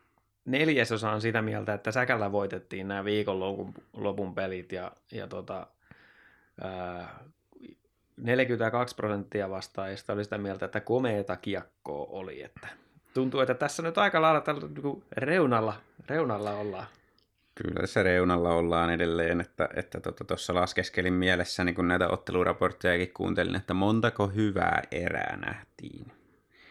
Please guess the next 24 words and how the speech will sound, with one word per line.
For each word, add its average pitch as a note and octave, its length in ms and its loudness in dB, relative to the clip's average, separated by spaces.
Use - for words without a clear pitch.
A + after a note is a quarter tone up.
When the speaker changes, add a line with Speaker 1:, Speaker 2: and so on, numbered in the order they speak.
Speaker 2:
Ja - 140 -4
laskin, F2 400 -2
että F2+ 220 -2
semmonen G#2+ 680 2
ehkä G#2 240 -2
kolme F#2+ 420 0
ja F#2+ 180 -2
puoli. F2 420 -4
Speaker 1:
<laughs> F#2 560 -4
Yhdeksästä. A#2 480 4
Speaker 2:
Ko-, G2+ 360 0
niin, F2 240 0
yhdeksästä F2 500 -2
erästä. F2 420 0
Että - 360 -2
eihän F2 240 2
se F#2 80 0
nyt F#2+ 220 -2
vieläkään F#2 420 4
niinku F2 240 0
kauhean, F2+ 560 -2
kauhean F#2+ 400 0
vakuuttavaa F2+ 640 0
ollut. F#2+ 420 2